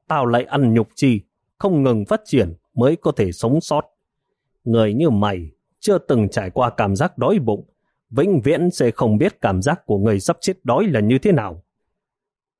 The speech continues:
Viên Mục Giã thấy bộ dạng này của Tiểu Ngũ thì cảm thấy chán ghét vô cùng. Cậu thấy dạng người này sống trên đời không có chút giá trị nào cả. Gã là một thứ rác rưởi nên vứt bỏ từ lâu rồi.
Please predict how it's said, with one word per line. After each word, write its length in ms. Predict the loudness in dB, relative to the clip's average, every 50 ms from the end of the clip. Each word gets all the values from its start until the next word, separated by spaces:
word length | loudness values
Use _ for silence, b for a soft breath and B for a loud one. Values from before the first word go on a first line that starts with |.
| _ -4
Viên 200 | -2 0 2 2
Mục 160 | 2 0 0
Giã 240 | 0 0 0 0 0 0
thấy 100 | 0 0
bộ 200 | 2 2 0 0
dạng 260 | 0 0 0 2 2 2
này 200 | 4 2 2 0
của 140 | 0 -2
Tiểu 240 | 0 2 0 0 0
Ngũ 300 | 0 0 0 0 0 -2 -4 _ _ _
thì 120 | -2 -2 0
cảm 280 | 0 -2 -2 -2 -2
thấy 180 | 0 0 0 0
chán 280 | 0 0 0 0 2
ghét 220 | 2 0 -2 -2 _ _
vô 180 | 2 2 2 0 _
cùng. 340 | 0 0 0 0 -2 -2 -6 -10 _ _ _ _ _ _ _ _
Cậu 140 | -4 -4 -2
thấy 240 | 0 0 0 0 0
dạng 260 | -2 -2 0 2 2
người 140 | 4 4 4
này 240 | 4 2 2 0 0
sống 240 | 0 0 0 2
trên 220 | 2 2 0 2 2
đời 320 | 2 2 0 0 -4 -8 -8
không 240 | -4 -2 0 0 0
có 100 | 0 -2
chút 220 | 0 0 -2 0 0
giá 200 | 0 0 0 0
trị 180 | 0 -2 0 2
nào 260 | 2 2 2 2 -2
cả. 320 | -2 -2 -2 -2 -2 -4 -8 _ _ _ _ _ _ _ _ _
Gã 240 | -4 -2 -2 0 0
là 140 | 0 0 2
một 200 | 2 0 0 0 0
thứ 180 | 0 0 0
rác 220 | 0 0 -2 -2 -4
rưởi 320 | _ -2 0 0 0 -2 -4 -8 _
nên 240 | -2 0 0 0 0 0
vứt 160 | -2 -4 -2
bỏ 220 | -2 -2 -2 -2 -2 -2
từ 100 | -2 0
lâu 260 | 2 2 2 2 0
rồi. 340 | 0 0 0 0 0 -2